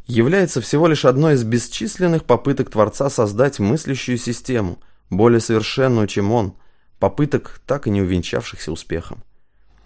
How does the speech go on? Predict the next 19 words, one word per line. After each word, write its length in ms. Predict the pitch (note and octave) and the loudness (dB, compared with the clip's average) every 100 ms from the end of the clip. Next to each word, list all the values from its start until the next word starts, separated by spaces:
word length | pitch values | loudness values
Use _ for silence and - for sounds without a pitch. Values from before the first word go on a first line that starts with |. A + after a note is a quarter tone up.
| _ | _
Хранитель 480 | - - G2+ G2 F#2+ | -2 2 2 0 -2
замолчал, 500 | F#2 F#2+ F#2+ D3 C#3+ | 0 0 0 -2 -2
и 40 | |
в 40 | A2+ | 0
гостиной 460 | G#2 - C#3 C3 | -2 -2 -2 0
некоторое 360 | G#2+ G2+ - G2+ | 0 -2 -2 -2
время 260 | F#2+ B2+ A#2 | 0 0 0
стояла 320 | G#2+ G2+ F#2+ | 0 0 0
глубокая 480 | G2+ F#2 A#2+ B2+ A2 | -2 -2 -2 -2 -2
торжественная 600 | G#2 F#2+ A2+ - G#2 G2 | -2 -2 -6 -4 -4 -2
звенящая 480 | G2+ G2 G2+ - | -2 -4 -4 -6
тишина, 500 | F#2+ F#2+ - G#2 F2+ - - _ - - | -8 -8 -6 -4 -6 -10 -20 _ -12 -4
наполненная 520 | F#2+ A2 G#2 F#2+ F#2 | -2 0 0 0 -2
смесью 380 | - G#2 F#2 F#2 | -2 -4 -4 -2
восторга 480 | F#2 - C3 A2 | -2 -2 -4 -2
и 60 | A2+ | -4
страха, 500 | - - F#2+ - - - _ - | -2 -2 -2 -2 -14 -16 _ -12
охвативших 640 | F#2+ F#2 F2 G2 - - | -6 -4 -4 -6 -10 -6
людей, 360 | F#2+ F#2 E2+ | -4 -4 -6